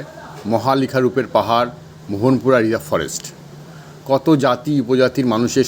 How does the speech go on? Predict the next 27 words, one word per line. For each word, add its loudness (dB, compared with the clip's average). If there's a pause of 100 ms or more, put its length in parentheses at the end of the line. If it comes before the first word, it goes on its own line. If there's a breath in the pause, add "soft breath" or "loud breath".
সংস্পর্শ, -2 (600 loud breath)
তাদের 4
বিচিত্র -4
ভাষা, 0 (180)
খাদ্যাভ্যাস, 0 (180)
জীবিকা -2
নির্বাহের 0
কী -6
বিচিত্র -6 (120)
পদ্ধতি, -2 (720 loud breath)
এসব 2
চাক্ষুষ -4 (100)
করে 4
সত্যি -6
আর 2
কংক্রিটের 0
জঙ্গলে 0
ফিরতে -6
ইচ্ছে -8
করে 0
না। -12 (1400 loud breath)
উপন্যাসের 2
মূল 4 (100)
কাহিনী 0
আবর্তিত -2
হয়েছে 0
সত্যচরণ 0